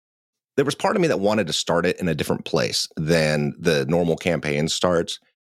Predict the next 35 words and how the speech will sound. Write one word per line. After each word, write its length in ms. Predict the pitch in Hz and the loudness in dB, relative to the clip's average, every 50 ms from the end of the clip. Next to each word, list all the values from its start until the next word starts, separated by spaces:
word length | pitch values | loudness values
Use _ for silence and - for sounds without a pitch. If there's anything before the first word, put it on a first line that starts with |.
| _ _ _ | _ _ _
'cause 180 | - 104 85 87 | 0 0 2 2
it's, 260 | 80 98 98 - - - | 0 0 -2 -2 0 0
it's 180 | 107 92 - | 0 0 0
pretty 200 | - - 117 104 | -2 -2 -2 0
standard 520 | - - - 87 87 85 80 85 80 71 71 | 0 0 0 2 2 2 2 0 0 0 0
that, 220 | 78 76 71 - | 0 0 0 -2
like, 280 | 76 73 69 67 - - | -2 -2 -2 -2 0 -2
it, 180 | 98 - - _ _ _ _ - | -2 -2 -2 _ _ _ _ -4
Kalish, 400 | - 151 170 175 131 85 - - | 0 2 2 2 0 0 -2 -2
you 60 | 80 | 0
know, 160 | 76 71 71 | 0 0 0
it 100 | 76 - | -2 -2
starts 300 | - - - 87 87 - | -2 0 0 0 0 0
here 340 | - 85 82 82 82 82 82 | 0 2 2 2 2 2 0
and, 120 | 78 76 76 | 0 -2 -2
like, 220 | 76 76 73 - | -4 -4 -4 -6
you're 80 | 73 69 | -8 -4
part 180 | - 73 71 | -2 -2 -2
of 40 | 69 | -2
the 60 | 69 | -2
Fifth 220 | - - 80 73 78 | 0 -2 -2 0 0
Infantry, 400 | 73 71 69 65 - 76 71 71 | -4 -4 -6 -4 -4 -4 -2 0
blah, 140 | 78 71 | -2 -4
blah, 180 | 69 - 76 73 | 0 0 0 0
blah, 100 | 71 71 | 2 0
blah. 140 | 65 - - - - - - - | -2 -2 -6 -10 -16 -20 -16 -2
You 80 | - 104 | 2 2
know, 80 | 104 98 | 2 4
and 300 | - 123 147 143 147 - - - | 2 2 2 2 0 -2 0 -2
that's 140 | 190 - | -2 -2
cool 300 | - - 190 214 - - | 2 0 2 2 2 0
and 100 | - - | -2 -6
it's 120 | - - - - _ _ _ _ - | -12 -14 -16 -16 _ _ _ _ -4
freaking 220 | 151 123 104 82 | -2 -2 -2 0
great. 320 | 73 131 151 143 - - | 2 2 2 2 0 -4